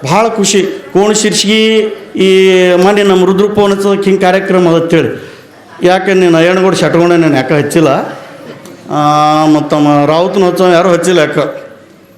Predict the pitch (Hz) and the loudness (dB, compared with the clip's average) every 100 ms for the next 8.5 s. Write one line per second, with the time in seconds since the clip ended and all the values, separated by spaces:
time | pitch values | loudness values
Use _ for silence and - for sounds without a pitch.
0 | - - 165 170 170 170 165 160 190 175 | -8 -4 -2 0 2 2 2 2 0 0
1 | 180 196 196 190 165 185 190 180 175 151 | 0 2 2 4 2 2 2 2 2 0
2 | 147 143 139 - - - - - - - | 0 -2 -4 -12 -20 -20 -20 -20 -20 -4
3 | 165 175 220 226 233 202 220 233 262 277 | -4 0 -2 0 0 2 2 0 2 0
4 | 269 285 - - - - 302 151 - - | 0 -2 -8 -16 -18 -18 -16 -14 -12 -12
5 | - - - - - - - - - - | -12 -14 -14 -16 -16 -16 -14 -14 -16 -10
6 | - 180 226 226 233 233 233 220 226 - | -2 0 0 0 2 2 0 -2 -8 -12
7 | 196 - - - - - - 190 233 233 | -12 -12 -14 -16 -16 -10 -4 0 0 0
8 | 240 247 233 220 | 0 0 2 2